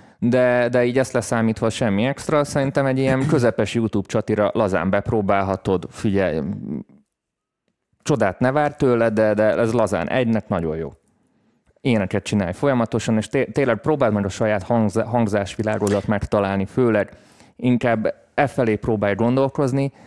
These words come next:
mert ezek lesznek a belépők a nagyobb csatornákra is, és kiadókhoz is, ha egy kicsit így, megint angolul akartam mondani, így a dobozon kívül gondolkozol, tehát a,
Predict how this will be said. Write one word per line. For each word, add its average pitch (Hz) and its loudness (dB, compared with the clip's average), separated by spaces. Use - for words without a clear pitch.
mert 110 0
ezek 113 2
lesznek 101 -2
a 104 2
belépők 98 0
a 95 0
nagyobb 95 -2
csatornákra 107 0
is, 92 -4
és 92 -6
kiadókhoz 98 -2
is, 107 0
ha 107 -2
egy 101 -2
kicsit - -4
így, 101 -2
megint 98 -2
angolul 101 0
akartam 95 -2
mondani, 117 2
így 107 0
a 107 0
dobozon 110 0
kívül 98 -2
gondolkozol, 98 0
tehát 101 -2
a, 98 0